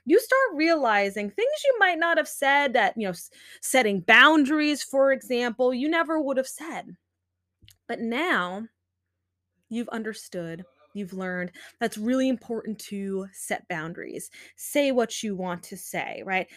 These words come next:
If someone says something that you don't like, let them know, right? In a nice way, be polite about, say, "Hey, what you said really offended me." And then their reaction is their reaction to that.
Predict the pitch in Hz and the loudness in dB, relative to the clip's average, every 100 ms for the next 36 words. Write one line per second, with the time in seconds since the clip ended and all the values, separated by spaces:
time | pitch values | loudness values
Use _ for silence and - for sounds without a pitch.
0 | - - 226 - 330 302 302 262 285 269 | -16 -10 -6 2 2 2 0 -2 -4 -4
1 | 254 254 233 254 247 247 240 233 _ _ | -2 -2 -2 -2 -2 0 -2 -2 _ _
2 | - 240 233 233 220 214 165 123 302 480 | -8 -2 -2 0 -2 -2 -4 0 0 2
3 | 679 605 226 208 - 226 226 262 - 330 | 2 6 6 4 0 0 2 0 -2 4
4 | 269 254 240 247 226 277 214 202 220 196 | 6 6 2 2 -4 -2 -2 -2 -6 -6
5 | 196 185 180 185 254 254 247 254 254 - | -4 -2 -4 -2 -2 0 0 -2 -2 -12
6 | - - 302 294 339 339 285 294 - _ | -16 -2 0 4 4 6 6 2 -4 _
7 | _ - 185 269 277 262 240 - 254 214 | _ -4 4 4 8 8 8 4 -4 -2
8 | 202 196 175 170 170 - 160 165 - - | -2 -2 0 -2 -6 -10 -12 -14 -14 -12
9 | - | -12